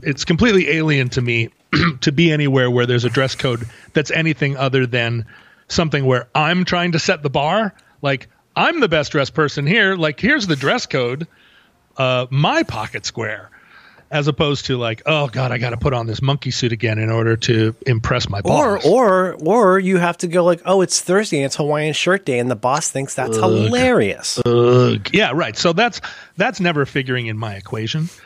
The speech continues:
Speaker 1: But just thinking about the world as a collective thing that we're all responsible for,
Speaker 2: Mm-hmm.
Speaker 1: and realizing that a lot of us, um, knowledge workers and creatives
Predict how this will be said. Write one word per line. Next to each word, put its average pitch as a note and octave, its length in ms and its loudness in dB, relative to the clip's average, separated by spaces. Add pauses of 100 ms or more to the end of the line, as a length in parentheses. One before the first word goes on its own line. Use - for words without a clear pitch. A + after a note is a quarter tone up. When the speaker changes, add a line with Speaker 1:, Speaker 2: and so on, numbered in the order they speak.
(460)
Speaker 1:
But D#3 260 0 (460)
just G#3+ 240 0
thinking A#3+ 300 0
about D3+ 260 0
the C3+ 100 -2
world D3 540 2
as B2 240 -2
a A#2 60 -4
collective B2 600 -4
thing D#3 220 0
that G#2+ 140 -4
we're A2 180 0
all B2 160 4
responsible D3 520 -2
for, F#2+ 460 -10
Speaker 2:
Mm-hmm. C3+ 380 0
Speaker 1:
and C#3 180 0
realizing C#3+ 480 2
that A#2+ 140 -2
a A2 60 -4
lot C#3 320 2
of C3 100 -2
us, - 460 -14 (800)
um, A2 420 -4 (300)
knowledge C3+ 480 -2
workers B2 640 0 (140)
and A2 380 -2 (100)
creatives B2+ 800 0